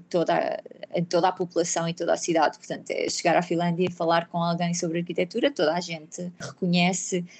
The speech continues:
arquitetos, reconhece, eh, qualidades arquitetónicas e reconhece projetos e, e vive muito, eh, os espaços públicos que os projetos criam. Ah, na Palestina, por umas condições de,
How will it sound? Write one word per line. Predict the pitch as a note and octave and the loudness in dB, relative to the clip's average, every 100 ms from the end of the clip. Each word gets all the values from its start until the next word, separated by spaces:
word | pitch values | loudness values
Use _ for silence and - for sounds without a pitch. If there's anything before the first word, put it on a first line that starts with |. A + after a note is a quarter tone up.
| - | -6
arquitetos, | D#3+ F3+ F3 F3+ G3 G3 E3+ E3 E3 - | -2 -2 2 6 6 2 -2 -2 -2 -8
reconhece, | - - E3+ E3+ F3 F3 F3 E3 E3 - _ _ - | -16 -6 -2 0 -2 -2 -2 -2 -4 -8 _ _ -4
eh, | E3+ E3 | 2 2
qualidades | G3 F3 F3 E3+ D#3+ - | 4 4 6 4 2 -4
arquitetónicas | E3+ F3 E3+ F3 F3 F#3+ F3+ F3 E3 | -4 -4 -4 2 2 2 -2 -2 -2
e | E3+ | -2
reconhece | F3 - E3 E3+ - | -6 -8 -6 -6 -6
projetos | - F3 F3+ E3+ - - - - - _ - | -4 2 4 2 0 -14 -14 -18 -20 _ -8
e, | F#3 F3 - | 0 2 2
e | F3 | 0
vive | D#3+ G#3 F3+ E3+ | 4 4 4 -2
muito, | D#3 E3 E3 - F3 | -8 -8 -8 -2 0
eh, | F3 - E3 - - | 2 0 -4 -6 -4
os | E3 - | -2 0
espaços | - E3 E3+ | 2 0 0
públicos | - G3+ G3+ F#3 F3+ | 0 4 4 2 -4
que | - | -6
os | F3 | -6
projetos | - F3 F3 E3+ - | -6 -6 -4 -4 -6
criam. | - F#3+ F3+ F3 F3 - _ - | -2 0 2 0 -4 -8 _ -10
Ah, | F#3 F3+ F3 - _ - | -4 0 -2 -4 _ -4
na | F#3 | -2
Palestina, | F3 F#3+ F3+ - G3 F3 | 2 2 0 -4 -4 -4
por | F3 | -4
umas | E3+ F3 | -2 -2
condições | F3 F3+ E3+ F3 F#3 F3+ F3 E3+ E3+ | -2 0 2 2 2 2 2 0 0
de, | E3+ E3 D#3+ | 2 4 4